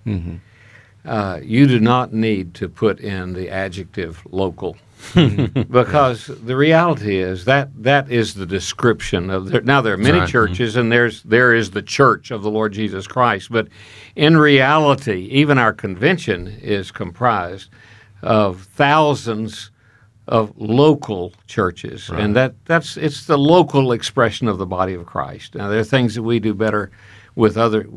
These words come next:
Speaker 2: together with other churches, but, and, and we offer a lot of, <laughs> a lot of help in that area. But every church, in a, in a sense, is, is local.
Speaker 1: Yeah.
Speaker 2: Um, I, could I just share a testimony about
Speaker 1: Please.
Speaker 2: the church?
Speaker 1: Yeah,
Speaker 2: I have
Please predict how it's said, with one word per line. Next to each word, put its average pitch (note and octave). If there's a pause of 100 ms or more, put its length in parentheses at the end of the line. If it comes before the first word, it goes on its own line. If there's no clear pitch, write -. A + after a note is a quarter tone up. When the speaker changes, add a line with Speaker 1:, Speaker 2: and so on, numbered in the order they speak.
(160)
Speaker 2:
together A#2
with F#2
other F2
churches, F2+
but, G#2+
and, G2
and G2+
we G#2
offer G#2
a F2
lot F#2
of, - (120)
<laughs> -
a A2
lot A2
of G#2+
help A2+
in G#2+
that G2
area. G2 (600)
But A2+ (220)
every C3+
church, G2
in G#2+
a, F#2
in G#2+
a F2
sense, -
is, G2 (140)
is F2+
local. F2+ (160)
Speaker 1:
Yeah. A#2+
Speaker 2:
Um, G2 (1120)
I, - (240)
could F3
I A3
just A3+
share D3+
a A2
testimony A#2+
about A2+
Speaker 1:
Please. F3+
Speaker 2:
the D3+
church? C3+
Speaker 1:
Yeah, B2
Speaker 2:
I A2+
have C#3+